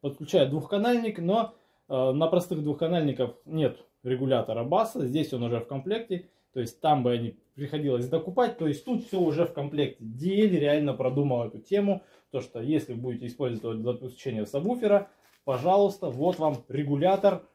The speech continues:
вот вам кабель, всё, подключайте, и пускай у вас этот усь будет как для сабвуфера.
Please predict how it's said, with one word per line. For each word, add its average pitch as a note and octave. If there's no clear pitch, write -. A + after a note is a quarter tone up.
вот C#3+
вам A#2+
кабель, F3
всё, C#3
подключайте, F#3
и E3+
пускай D3
у C#3+
вас D#3
этот C3
усь G#3+
будет E3
как D#3+
для C#3+
сабвуфера. C#3